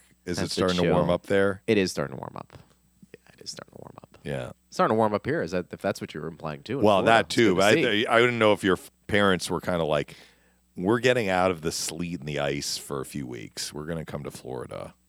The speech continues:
Speaker 2: Yeah. That's exactly
Speaker 1: Although
Speaker 2: what it was. It was
Speaker 1: early
Speaker 2: cold, though, when they
Speaker 1: February,
Speaker 2: came down.
Speaker 1: early February in Western Pennsylvania is not for the faint of heart,
Speaker 2: No.
Speaker 1: if memory <laughs> serves.
Speaker 2: No, it's tough.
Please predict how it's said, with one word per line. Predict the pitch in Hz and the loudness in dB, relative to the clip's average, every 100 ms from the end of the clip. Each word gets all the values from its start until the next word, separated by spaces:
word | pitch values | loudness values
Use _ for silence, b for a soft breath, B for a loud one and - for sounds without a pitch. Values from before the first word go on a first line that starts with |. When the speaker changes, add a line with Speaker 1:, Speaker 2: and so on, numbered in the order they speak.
| - | 0
Speaker 2:
Yeah. | 98 69 - _ _ _ _ _ _ _ _ _ _ _ _ _ | 2 2 -4 _ _ _ _ _ _ _ _ _ _ _ _ _
That's | - | -12
exactly | 101 92 80 | -2 0 4
Speaker 1:
Although | 113 120 | 6 6
Speaker 2:
what | 107 | 4
it | 50 | -4
was. | - - | -12 -4
It | 110 | 2
was | 151 | 4
Speaker 1:
early | 156 | 6
Speaker 2:
cold, | 170 254 | 6 6
though, | - | 6
when | 123 | 4
they | 131 | 6
Speaker 1:
February, | 143 147 | 6 4
Speaker 2:
came | - | 2
down. | 87 90 | 2 2
Speaker 1:
early | 117 156 196 | 4 4 4
February | - 160 143 139 123 | 4 2 4 4 6
in | 104 | 6
Western | 107 104 104 | 4 2 -2
Pennsylvania | 90 98 - 85 90 85 80 76 | 2 0 0 -2 0 0 -2 -4
is | 71 | -4
not | 90 85 80 | 0 2 0
for | - | -2
the | 76 | -6
faint | - 78 | -2 -2
of | 71 | -2
heart, | - 67 65 _ _ 80 | -8 -8 -10 _ _ -10
Speaker 2:
No. | 80 80 | -6 -4
Speaker 1:
if | 78 | -2
memory | 87 82 73 | 0 0 -2
<laughs> | |
serves. | - 85 82 - - 69 69 | -4 -2 -2 2 0 0 -4
Speaker 2:
No, | 78 | -4
it's | - | -8
tough. | - 73 - - - | -6 -6 -6 -20 -20